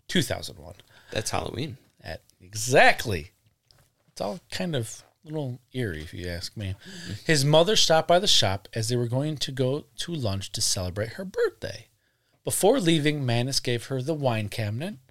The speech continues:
Speaker 1: as a gift, which she seemed to like,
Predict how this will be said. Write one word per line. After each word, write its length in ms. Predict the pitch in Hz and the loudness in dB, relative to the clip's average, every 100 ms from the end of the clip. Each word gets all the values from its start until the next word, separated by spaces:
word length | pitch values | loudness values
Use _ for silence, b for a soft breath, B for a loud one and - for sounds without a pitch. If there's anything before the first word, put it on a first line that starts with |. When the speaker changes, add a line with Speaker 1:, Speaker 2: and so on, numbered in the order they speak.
| _ _ _ _ _ _ _ _ | _ _ _ _ _ _ _ _
Speaker 1:
as 160 | 123 131 | -2 0
a 80 | 143 | -2
gift, 420 | 127 127 - - | -4 -6 -10 -12
which 220 | 139 151 - | -4 0 4
she 200 | - 135 | 4 4
seemed 500 | - - 110 110 - | 2 2 0 -2 -4
to 160 | - | -8
like, 460 | 107 - _ - | -10 -14 _ -20